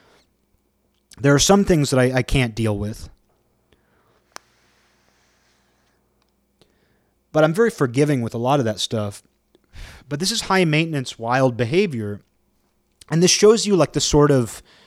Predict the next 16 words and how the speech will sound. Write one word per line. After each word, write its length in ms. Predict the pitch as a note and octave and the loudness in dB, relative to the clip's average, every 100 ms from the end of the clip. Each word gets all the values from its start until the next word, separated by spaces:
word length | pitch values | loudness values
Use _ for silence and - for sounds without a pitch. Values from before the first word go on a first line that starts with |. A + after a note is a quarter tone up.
| _ _ - | _ _ -12
rules 680 | A2+ B2 E3 F3+ D3+ A#2+ | -2 6 10 10 6 0
that 180 | A2 C3 | -2 -2
are 100 | B2+ | 0
being 280 | A#2 B2+ A#2+ | 0 0 0
developed. 680 | A2+ G#2 E3+ A#2+ F#2+ - - _ _ _ _ - | -2 -2 -2 -4 -6 -14 -16 _ _ _ _ -2
Like, 180 | D3+ | -2
maybe, 460 | C#3 E3+ G#3+ A#3 G3 | 2 2 4 2 0
maybe 260 | D#3 G3+ G#3 | 2 2 2
this 160 | G3+ | -2
is 100 | C3 | -4
fake. 460 | - C#3 G2+ - - _ _ _ _ _ _ _ _ _ _ _ _ | -4 -4 -4 -6 -20 _ _ _ _ _ _ _ _ _ _ _ _
But 240 | A#2+ F3+ G3+ | 2 2 2
the 80 | |
thing 180 | F#3 A#3+ | -4 -2
is, 160 | A3+ | 0
I, 60 | F#3 | 0